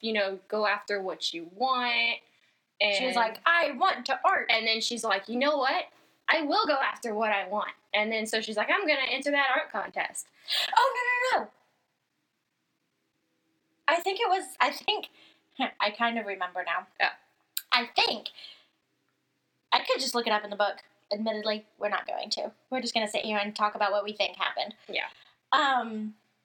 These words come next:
Speaker 2: I think she was mad at Katrina for getting Sean, and so she was like, "Well, I will, I'll show Katrina, I'll enter the art contest," because Katrina was gonna enter the art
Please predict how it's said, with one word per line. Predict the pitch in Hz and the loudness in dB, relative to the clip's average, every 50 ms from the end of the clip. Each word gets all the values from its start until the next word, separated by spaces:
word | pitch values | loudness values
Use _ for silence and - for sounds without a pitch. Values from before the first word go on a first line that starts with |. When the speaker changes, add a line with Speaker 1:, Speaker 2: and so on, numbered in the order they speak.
| _ _ _ _ _ _ _ _ _ _ _ - - | _ _ _ _ _ _ _ _ _ _ _ -2 0
Speaker 2:
I | 302 302 | 0 0
think | 302 403 427 427 370 | 2 2 0 2 2
she | - - 349 339 | 0 0 2 2
was | 277 254 240 220 | 0 0 0 -2
mad | 214 254 339 381 381 359 349 320 | 0 2 2 4 4 2 2 0
at | - - | -2 -4
Katrina | 294 - - 339 359 339 311 196 196 | -6 -2 -2 0 2 2 2 0 0
for | - 262 | -2 -2
getting | 247 285 320 311 294 277 | 0 2 2 2 2 0
Sean, | - - - 320 349 330 277 254 233 226 220 226 226 - _ _ _ _ _ _ _ _ _ _ _ - | -2 0 2 2 2 2 2 0 0 -2 -2 -4 -8 -14 _ _ _ _ _ _ _ _ _ _ _ 0
and | 254 277 269 | 0 0 2
so | 294 302 | 0 0
she | 294 - 330 330 | 2 2 2 2
was | 277 277 285 269 240 269 | 2 2 0 0 0 2
like, | 262 240 233 226 214 202 - - - _ - - _ - | 2 4 4 2 0 -2 -4 -6 -12 _ -20 -20 _ 0
"Well, | 233 233 226 - - | 2 2 2 2 2
I | 233 262 285 294 | 2 2 2 2
will, | 277 254 240 233 226 220 214 214 208 208 208 208 214 - _ _ - | 2 2 2 2 4 2 2 2 0 0 -2 -4 -8 -12 _ _ 0
I'll | 220 247 262 262 | 2 2 2 0
show | - - 262 233 226 | 0 2 2 2 2
Katrina, | 220 - 226 - - 330 339 320 269 233 226 220 220 - - - | 0 -4 -4 -2 0 0 2 2 2 2 2 2 0 -2 2 2
I'll | 226 247 240 | 2 2 2
enter | 233 226 214 208 202 | 0 0 0 -2 -2
the | 208 - | 0 2
art | 226 269 - - - | 2 2 2 0 0
contest," | 247 233 220 220 220 214 202 196 208 - - | 0 0 0 0 0 0 0 0 -2 -4 -8
because | 240 226 220 208 196 | -6 -2 -2 -4 -4
Katrina | - 214 - - 330 339 311 254 | -4 -8 -4 -2 0 0 0 0
was | 233 | 0
gonna | 214 226 214 196 | -2 -2 -2 -2
enter | - 196 196 190 | -2 -4 -4 -4
the | 190 185 180 | -4 -4 -4
art | - | -4